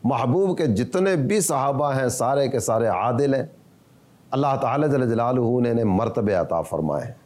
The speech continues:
وَكُلًّا وَعَدَ اللَّهُ الْحُسْنَى۔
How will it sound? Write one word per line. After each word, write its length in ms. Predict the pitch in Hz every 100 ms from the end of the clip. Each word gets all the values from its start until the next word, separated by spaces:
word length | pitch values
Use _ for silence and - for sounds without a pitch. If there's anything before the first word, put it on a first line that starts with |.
| - _ _ - - - -
وَكُلًّا 680 | 123 123 170 180 165 151 160
وَعَدَ 680 | 156 143 139 131 123 123 131
اللَّهُ 720 | 123 117 123 127 120 101 113
الْحُسْنَى۔ 680 | 107 - 113 101 - 78